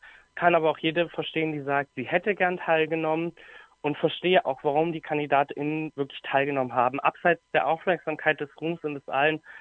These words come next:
ist, glaub ich, auch vielen Drag Queens und vor allen Dingen den zehn, die dabei sind, irgendwo schon bewusst auch, dass sie eine Repräsentationsfunktion übernehmen und dass sie versuchen, eine positive Nachricht weiter zu verbreiten.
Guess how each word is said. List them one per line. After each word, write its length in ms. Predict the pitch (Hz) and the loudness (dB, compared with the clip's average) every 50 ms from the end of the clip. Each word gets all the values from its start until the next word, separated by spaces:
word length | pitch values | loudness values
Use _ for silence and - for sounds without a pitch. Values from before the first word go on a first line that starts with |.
| - - - _ _ - | -20 -20 -20 _ _ -6
ist, 180 | 147 - - - | -6 -4 0 2
glaub 160 | 160 143 139 | 4 4 4
ich, 100 | 135 - | 2 -2
auch 120 | - - | -4 -4
vielen 320 | - - 165 170 175 170 160 | -4 -2 2 2 2 2 2
Drag 220 | 151 147 151 151 | 2 2 0 0
Queens 260 | - - 160 156 147 | -2 -4 -6 -4 -4
und 140 | - 131 127 | -6 -8 -4
vor 120 | - - - | 0 0 2
allen 120 | 135 143 | 2 2
Dingen 160 | 151 147 139 | 0 0 -2
den 240 | 127 139 143 156 151 - - | -2 -2 -2 -4 -4 -4 -2
zehn, 180 | 156 151 156 | -2 0 0
die 100 | 143 143 | 0 -2
dabei 340 | 135 139 131 - 127 135 143 | -2 0 2 2 4 2 2
sind, 200 | 139 151 151 - | 2 -2 -4 -2
irgendwo 380 | 156 151 156 160 160 139 135 127 | -2 -2 -2 -2 -4 -4 -6 -6
schon 280 | - - - 143 147 | -4 -2 -2 -2 -2
bewusst 400 | 135 127 127 135 165 160 - - | -2 -4 -4 -6 -6 -6 -6 -2
auch, 220 | - 131 151 156 - _ - - - - - - - _ _ - | 2 2 2 2 0 _ -18 -18 -18 -18 -18 -20 -20 _ _ 2
dass 160 | 143 139 - - | 2 2 2 2
sie 60 | 160 | -2
eine 140 | 151 147 135 | 0 2 2
Repräsentationsfunktion 1400 | 143 139 - 143 143 139 147 139 139 139 135 - - 156 180 208 196 - - 180 175 175 - - 170 165 - | 2 0 0 -4 -4 -4 -2 -2 -2 -4 -4 -2 0 0 0 0 0 0 -2 -2 -2 -2 -2 -2 -2 0 -2
übernehmen 680 | 131 147 151 151 147 147 147 156 175 190 196 196 180 _ _ _ - - - - - _ - | -2 -2 -2 0 0 0 0 0 0 0 0 -2 -6 _ _ _ -20 -20 -20 -20 -16 _ -4
und 320 | 151 143 147 143 139 - - | -2 0 0 0 -2 -4 -2
dass 200 | 143 147 143 143 | -2 -2 0 0
sie 100 | - 160 | -2 -4
versuchen, 760 | - - 160 147 135 131 143 165 180 175 - 170 160 160 165 - - | -2 0 -2 -2 0 0 2 2 2 0 0 -2 -2 -2 -2 0 0
eine 200 | 131 135 143 131 | 0 0 0 -2
positive 600 | - - 147 147 139 156 147 - 156 139 143 135 | -4 -4 -6 -4 -4 -6 -8 -8 -6 -4 -2 2
Nachricht 500 | 131 123 127 135 135 143 139 147 - _ - - - - _ _ _ | 2 2 2 2 0 -2 -2 -4 -6 _ -20 -20 -20 -20 _ _ _
weiter 340 | - 135 135 135 143 147 - | 2 4 4 4 2 0 -2
zu 120 | - - | -4 -10
verbreiten. 720 | - - 127 117 110 - 113 113 113 - - 120 113 110 | -10 -8 -10 -8 -2 0 0 0 0 -2 -4 -6 -6 -8